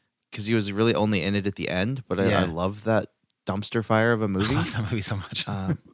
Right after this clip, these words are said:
Speaker 1: but also, we, as a family, used to really watch, uh, Hunt for Red October fairly
Speaker 2: Yeah.
Speaker 1: often.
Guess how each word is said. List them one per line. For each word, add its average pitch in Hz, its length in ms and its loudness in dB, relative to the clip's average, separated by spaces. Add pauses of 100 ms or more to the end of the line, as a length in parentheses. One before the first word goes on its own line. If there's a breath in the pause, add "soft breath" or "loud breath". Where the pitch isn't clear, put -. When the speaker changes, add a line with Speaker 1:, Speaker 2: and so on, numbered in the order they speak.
(420)
Speaker 1:
but 131 300 0
also, 123 500 4
we, 110 760 2 (200)
as 101 200 0
a 98 100 2
family, 95 420 0
used 95 260 0
to 85 80 -6
really 92 280 2
watch, 87 580 -2
uh, - 360 -4
Hunt 110 160 0
for 110 120 2
Red 98 80 4
October 82 500 -2 (180)
fairly 82 360 0
Speaker 2:
Yeah. 98 200 0
Speaker 1:
often. 78 240 -10